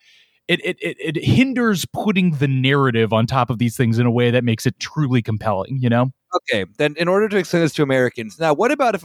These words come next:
Speaker 2: if a bunch of Phillies fans went and committed genocide against the Pirates fans?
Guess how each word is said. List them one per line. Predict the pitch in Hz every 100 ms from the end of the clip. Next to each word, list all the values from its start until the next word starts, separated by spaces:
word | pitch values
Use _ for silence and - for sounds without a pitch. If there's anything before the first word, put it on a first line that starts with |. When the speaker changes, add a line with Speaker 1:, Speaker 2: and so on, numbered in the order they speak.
| 143
Speaker 2:
if | 147
a | 147
bunch | 165 160
of | 123
Phillies | - 165 147 120 -
fans | 107 101 107
went | 113 123
and | 123
committed | - 123 110
genocide | - 117 117 - 98 90 90
against | 98 95 110
the |
Pirates | - 127 120 101 -
fans? | 92 85 87 82 -